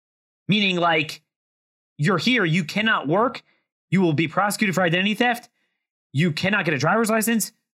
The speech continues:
you cannot get benefits, your kids don't get birthright citizenship, they won't come.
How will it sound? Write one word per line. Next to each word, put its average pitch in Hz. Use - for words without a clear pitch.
you 147
cannot 180
get 139
benefits, 220
your 143
kids 175
don't 175
get 139
birthright 143
citizenship, 185
they 208
won't 262
come. 151